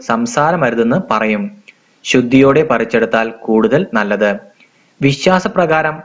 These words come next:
ബ്രഹ്മദേവനെ സൂചിപ്പിക്കുന്ന ഈ സസ്യം ദാരിദ്ര്യം മാറാൻ തലയിൽ ചൂടുന്നത് സഹായിക്കുമെന്നാണ് വിശ്വാസം. വിഷം കളയാൻ അത്യുത്തമമായതുകൊണ്ട് തന്നെ വിഷ ചികിത്സയിൽ ഇതിന് ഏറെ പ്രാധാന്യമുണ്ട്. തേൾ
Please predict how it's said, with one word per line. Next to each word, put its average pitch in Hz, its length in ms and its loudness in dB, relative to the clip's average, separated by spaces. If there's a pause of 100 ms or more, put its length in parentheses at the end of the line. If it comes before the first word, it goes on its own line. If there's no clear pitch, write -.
(200)
ബ്രഹ്മദേവനെ 143 720 2 (120)
സൂചിപ്പിക്കുന്ന 120 680 2 (240)
ഈ - 20 0 (120)
സസ്യം 165 340 0 (540)
ദാരിദ്ര്യം 170 560 0
മാറാൻ 131 280 0 (280)
തലയിൽ 131 360 0
ചൂടുന്നത് 123 400 4 (240)
സഹായിക്കുമെന്നാണ് 120 840 0 (140)
വിശ്വാസം. 107 500 0 (960)
വിഷം 160 520 0
കളയാൻ 175 320 0 (240)
അത്യുത്തമമായതുകൊണ്ട് 147 1040 0
തന്നെ 127 180 2 (440)
വിഷ 131 180 2 (140)
ചികിത്സയിൽ 139 480 2 (140)
ഇതിന് 117 200 2 (240)
ഏറെ 113 220 2 (160)
പ്രാധാന്യമുണ്ട്. 107 720 0 (680)
തേൾ 110 180 2